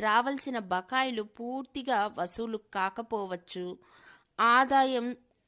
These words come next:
సంతృప్తికరంగానే ఉన్నా ఖర్చులు మాత్రం విపరీతంగా ఉంటాయి.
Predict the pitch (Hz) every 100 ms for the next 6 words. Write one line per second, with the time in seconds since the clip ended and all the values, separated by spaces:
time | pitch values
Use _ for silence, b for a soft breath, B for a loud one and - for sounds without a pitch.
0 | _ _ _ - 269 269 285 302 - 277
1 | 254 202 208 214 214 220 190 170 170 175
2 | 175 - - 240 - - 330 320 233 202
3 | 202 202 196 - - 175 226 - 320 311
4 | 254 - 180 196 254 202 165 151